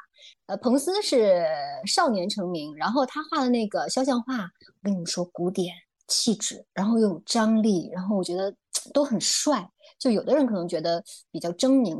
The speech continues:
但我觉得那种过目难忘的那种男人的魅力，在他的那个肖像画里面体现得特别，呃，明显，所以我对他的印象就特别深刻。然而这一次呢，我们在这个新氧艺里边看到一些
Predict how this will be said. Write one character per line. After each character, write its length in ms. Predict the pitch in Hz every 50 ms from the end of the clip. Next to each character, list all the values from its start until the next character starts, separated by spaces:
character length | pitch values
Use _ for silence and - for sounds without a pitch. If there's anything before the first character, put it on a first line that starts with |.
| - -
但 140 | 233 254
我 80 | 240 208
觉 120 | - 220
得 60 | 247 277
那 100 | 294 269
种 200 | - 185 175 -
过 160 | - - 285 269
目 380 | 254 254 262 262 247 226 214
难 240 | 208 196 - 180 214
忘 200 | 254 269 277 247
的 40 | 226
那 120 | 214 220 214
种 120 | 202 185 -
男 240 | 247 220 202 180 202
人 160 | 269 330 294
的 80 | 277 247
魅 240 | 233 247 233 214 196
力， 220 | 190 180 170 147
在 140 | - - 208
他 120 | 214 214 233
的 80 | 233 226
那 120 | 220 214
个 160 | 196 196 165
肖 220 | - - 254 254 269
像 180 | 294 262 269
画 120 | 269 311 311
里 140 | 269 208
面 160 | 165 156 160 165
体 160 | - - -
现 160 | - - 190
得 80 | 180 180
特 220 | - - 277 247
别， 220 | 190 170 - - - - - - - - _ _
呃， 200 | - 185 180 170 165
明 200 | 180 175 190 247
显， 240 | 269 - 185 143 - - - - -
所 140 | - - 240
以 40 | 233
我 120 | 233 208
对 120 | 175 190 180
他 200 | 180 - 226 247
的 40 | 240
印 120 | 233 220
象 100 | 214 208
就 60 | 196
特 120 | 185 - 214
别 80 | 208
深 240 | 226 - 277 277 294
刻。 280 | 285 - - 247 - - _ - -
然 100 | 240 262
而 100 | 311 320
这 160 | 311 370 339
一 60 | 277
次 140 | 254 - 240
呢， 120 | 220 208
我 120 | 202 185 156
们 80 | 156 175
在 100 | 220 214
这 120 | 208 214
个 100 | 208 208
新 160 | 208 - 269
氧 180 | 277 240 190 -
艺 160 | - 240 240
里 80 | 196 170
边 140 | - 160 165
看 180 | - - 240
到 140 | 226 208 196
一 80 | 196 196
些 580 | - - 214 208 202 208 202 202 208 208 214